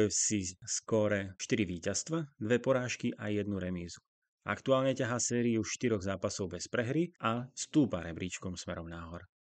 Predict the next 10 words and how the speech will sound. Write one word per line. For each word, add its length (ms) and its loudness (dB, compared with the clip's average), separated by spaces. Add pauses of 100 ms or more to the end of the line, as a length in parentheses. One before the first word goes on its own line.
(240)
Druhý 320 2
Slovák 720 0
a 80 -4
zatiaľ 320 4
aj 80 -6
posledný 720 2
je 160 -2
Martin 480 -2
Budaj. 480 -6 (240)
Budaj 400 2